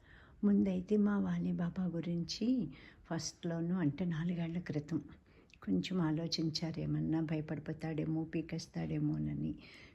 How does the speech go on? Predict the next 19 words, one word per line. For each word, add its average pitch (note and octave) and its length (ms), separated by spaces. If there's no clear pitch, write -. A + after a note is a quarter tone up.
కానీ D3+ 220
పాపం D#3 400
వాడు D3+ 220
అసలు D3 280
ఏమీ D3 260
చేయటలేదు. C3+ 560
వాడు E3+ 160
మనాన్ని D#3 460
వాడే D#3 360
ఉంటున్నాడు D#3 540
దూరంగానే. C#3+ 720
ఇవన్నీ D#3 720
చూస్తుంటే, D3+ 640
ఎన్నో E3 580
ఏళ్ల E3 360
నుంచి E3 380
చూస్తున్నాను. D#3 920
మొత్తం D#3 480
అంతాను, D#3+ 920